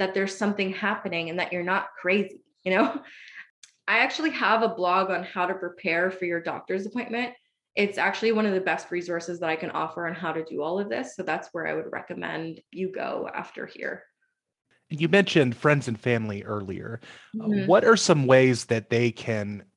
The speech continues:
Speaker 2: be supportive of someone with this condition?
Speaker 1: I can offer a lot of advice, um, you know, practical advice on how to be supportive, you know, when somebody is ill. But the one thing I do wanna start by saying to the patient who's experiencing this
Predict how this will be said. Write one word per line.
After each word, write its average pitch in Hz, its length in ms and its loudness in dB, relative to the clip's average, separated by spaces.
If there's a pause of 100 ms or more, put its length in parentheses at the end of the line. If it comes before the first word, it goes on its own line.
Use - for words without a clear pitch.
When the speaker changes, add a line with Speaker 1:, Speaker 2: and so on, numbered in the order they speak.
(300)
Speaker 2:
be 147 140 2
supportive 107 520 2
of 101 120 -8
someone 98 360 -2
with 95 120 -6
this - 160 -8
condition? - 500 -10 (800)
Speaker 1:
I 294 160 2
can 539 180 0 (140)
offer 190 600 2
a 190 60 0
lot 180 380 2
of 185 100 0
advice, 170 840 -4
um, 165 500 -2
you 190 80 -4
know, 170 120 0
practical 202 640 -2
advice 160 440 0
on 170 100 -8
how 190 180 -2
to 180 60 0
be 180 120 -6
supportive, 160 800 -2
you 175 120 -6
know, 160 120 -4
when 160 200 -4
somebody 165 340 -4
is 160 200 -4
ill. - 340 -6 (360)
But - 100 -12
the 196 80 0
one 196 180 0
thing 294 100 2
I 285 80 2
do 202 160 0
wanna 190 180 2
start 185 260 -2
by 165 100 -2
saying 165 520 -6 (180)
to 220 120 -4
the 180 100 -2
patient 180 500 -4
who's 170 220 -6
experiencing 170 680 -4
this 202 180 -2